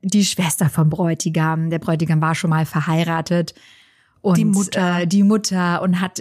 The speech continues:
Speaker 1: schon eine kleine Tochter. Und Phoebe gerät da mitten hinein, wird da so mitgerissen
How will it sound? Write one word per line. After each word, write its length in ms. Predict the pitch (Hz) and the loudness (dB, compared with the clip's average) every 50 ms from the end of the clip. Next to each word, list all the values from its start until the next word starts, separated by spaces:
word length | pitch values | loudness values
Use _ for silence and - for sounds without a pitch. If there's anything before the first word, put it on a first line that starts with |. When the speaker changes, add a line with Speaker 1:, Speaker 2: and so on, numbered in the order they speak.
| - 208 | -4 -2
Speaker 1:
schon 200 | 202 214 208 202 | 0 0 2 2
eine 140 | 196 196 185 | 2 2 2
kleine 280 | 220 202 202 208 214 | 0 0 0 0 -2
Tochter. 800 | - - - 151 156 165 - - - 185 165 165 165 165 170 - | -4 -2 0 0 0 0 -2 -6 -4 -4 -2 -2 -2 -2 -2 0
Und 160 | 196 196 190 - - - - - - - _ - 151 - - 180 175 - 117 131 - _ | 0 0 0 -2 -8 -14 -18 -18 -20 -20 _ -18 -18 -18 -18 -20 -20 -20 -20 -20 -18 _
Phoebe 380 | - - - 247 269 254 277 226 | -14 -6 -2 -2 0 0 2 2
gerät 440 | 202 202 185 185 190 214 269 269 247 | 2 2 0 0 0 0 -2 0 0
da 120 | 220 202 | 2 2
mitten 260 | 202 233 254 247 254 | 2 2 2 2 0
hinein, 640 | 233 214 233 220 208 196 180 185 220 247 262 240 208 | 2 2 2 2 2 2 0 0 0 2 2 2 2
wird 160 | 226 247 - | 0 0 -2
da 80 | 233 208 | -2 -2
so 140 | 196 208 | 0 2
mitgerissen 1080 | 196 196 240 - - - 190 175 156 160 156 156 - - 175 175 185 208 233 302 330 | 2 2 2 0 -2 -4 -2 0 0 0 0 0 -2 -2 -2 0 2 2 2 0 -2